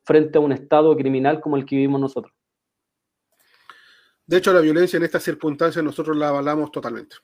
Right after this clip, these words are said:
Speaker 2: O sea, no vamos a andar con medias tintas en estas cosas, o sea.
Speaker 1: Sí, porque,
Speaker 2: Eh.
Speaker 1: porque hay, hay que, sacaron a, sacaron a Maturana ahí al, <laughs> al, al, al, dice ahí, hay algunos que se creyeron la,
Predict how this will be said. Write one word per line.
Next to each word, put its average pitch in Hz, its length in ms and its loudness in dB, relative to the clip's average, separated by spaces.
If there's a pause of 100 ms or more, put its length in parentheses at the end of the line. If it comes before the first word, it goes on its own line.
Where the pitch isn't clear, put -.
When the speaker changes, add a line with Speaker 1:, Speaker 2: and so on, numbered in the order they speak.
(400)
Speaker 2:
O 117 60 -20
sea, 147 160 -4
no 143 280 -2
vamos 143 200 0
a 135 40 -2
andar 135 220 -4
con 160 140 0
medias 151 300 4
tintas 160 240 -4
en 160 60 -2
estas 151 180 -10
cosas, 156 320 -8
o 107 40 -8
sea. 98 100 -6 (1040)
Speaker 1:
Sí, 156 60 -10
porque, 131 200 0
Speaker 2:
Eh. 135 120 -6
Speaker 1:
porque 135 180 2
hay, 143 140 4
hay 139 140 2
que, 151 240 -2
sacaron 147 340 4
a, 143 120 4
sacaron 143 340 0
a 139 40 2
Maturana 135 440 2
ahí 147 80 -4
al, 147 340 -6
<laughs> - 80 -20
al, 151 300 0
al, 139 300 0
al, 123 460 -4
dice 135 140 -2
ahí, 127 220 0
hay 147 120 4
algunos 151 280 2
que - 80 -8
se 143 120 -2
creyeron 139 400 2
la, 139 360 4